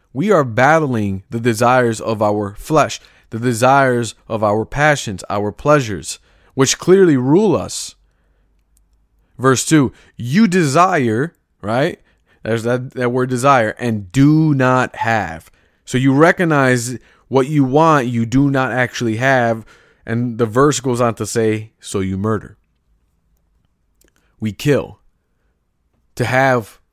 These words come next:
what we do not have. And then it goes on to say, "You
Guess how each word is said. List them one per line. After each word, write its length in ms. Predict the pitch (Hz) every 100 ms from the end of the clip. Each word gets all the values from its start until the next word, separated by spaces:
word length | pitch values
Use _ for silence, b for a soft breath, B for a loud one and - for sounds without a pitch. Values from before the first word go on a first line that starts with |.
| _
what 180 | 107 85
we 100 | 110
do 200 | 104 104
not 220 | 85 -
have. 440 | 104 101 - _ _ _ _ _ _ _ _ _ _ _ _ _ _ _ _ _ _ _ _ _ _ _
And 160 | 117 123
then 100 | 127
it 60 |
goes 180 | 127 120
on 160 | 147 175
to 80 | 131
say, 220 | 120 107
"You 340 | 76 123 123